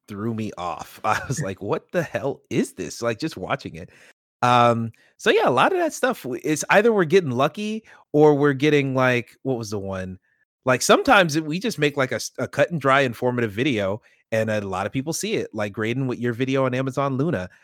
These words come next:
I watched that entire thing 'cause I was like, "What the fuck is Luna? What's even on there?" <laughs> Like,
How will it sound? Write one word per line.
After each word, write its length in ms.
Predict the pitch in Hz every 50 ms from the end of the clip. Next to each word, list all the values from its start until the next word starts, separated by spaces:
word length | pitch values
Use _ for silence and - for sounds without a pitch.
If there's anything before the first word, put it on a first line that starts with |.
| _ _ _ _ -
I 200 | - 107 120 156
watched 360 | 262 156 139 131 131 131 - -
that 160 | 139 143 143
entire 340 | 139 - 151 135 147 165 160
thing 240 | 165 214 233 190 143
'cause 100 | 120 110
I 80 | 131 139
was 120 | 139 -
like, 180 | 127 117 - -
"What 160 | 127 202 -
the 80 | - -
fuck 240 | - 180 156 - _
is 220 | - 117 123 107 104
Luna? 400 | 104 113 104 107 107 104 104 113 _
What's 260 | 113 120 185 190 -
even 220 | 175 147 123 110
on 240 | 101 98 98 101 95
there?" 280 | 98 98 101 107 123 - -
<laughs> 300 | - _ _ _ _ -
Like, 360 | 139 123 117 110 107 - -